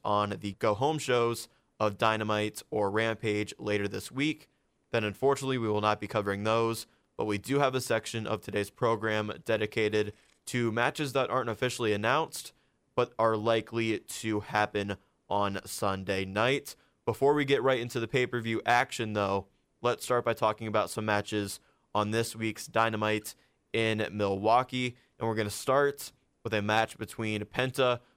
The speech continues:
Oscuro versus Malachi Black. Of course, the winner of this goes on to face Pac, Miro, and the opponent from New Japan in a four-way match for the new A E W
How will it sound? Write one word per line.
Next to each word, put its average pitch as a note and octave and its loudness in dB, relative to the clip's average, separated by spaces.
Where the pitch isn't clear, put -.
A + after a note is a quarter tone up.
Oscuro B2 0
versus G#2+ -2
Malachi G#2+ 0
Black. A2 2
Of G#2 -6
course, A#2+ 0
the A2 0
winner A2 0
of G2+ -2
this G#2+ 0
goes G#2+ 0
on G#2+ 2
to G#2 -6
face G2+ -4
Pac, D3 0
Miro, A#2 2
and A2+ -4
the A2 0
opponent G#2+ -2
from G2+ -2
New G#2 0
Japan C3+ -2
in - -4
a G#2 0
four-way C#3+ 2
match A2 0
for - -12
the G#2 0
new G#2+ 0
A A#2 0
E C#3 0
W G#2 0